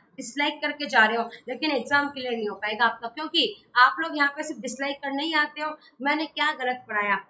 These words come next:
मैंने कुछ गलत पढ़ाया? मैंने कुछ funny experience use करे ताकि आपको मैं चीज़ें समझा पाऊँ। इससे ज़्यादा एक teacher क्या कर पाएगा? teacher अपना कलेजा निकाल के बाहर नहीं रख सकता, इस बात को याद रखना। जब भी ध्वनि तरंग का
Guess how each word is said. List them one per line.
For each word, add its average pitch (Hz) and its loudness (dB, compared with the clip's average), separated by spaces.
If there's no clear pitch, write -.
मैंने 277 -2
कुछ 294 -10
गलत 277 -6
पढ़ाया? 262 -2
मैंने 254 0
कुछ - -14
funny 247 -8
experience 247 -8
use 226 -12
करे 247 -6
ताकि 240 0
आपको 226 -2
मैं 247 -10
चीज़ें 240 -14
समझा 202 -6
पाऊँ। 202 -8
इससे 226 -14
ज़्यादा 285 -4
एक 277 -8
teacher 285 -12
क्या 269 -8
कर 196 -10
पाएगा? 185 -8
teacher 302 2
अपना 302 0
कलेजा 254 -4
निकाल 254 -2
के - -8
बाहर 214 -4
नहीं 214 -2
रख 254 -10
सकता, - -16
इस - -16
बात 202 -6
को 202 -14
याद 180 -8
रखना। 226 -6
जब 294 -4
भी 320 -6
ध्वनि 233 -2
तरंग 226 -2
का 196 2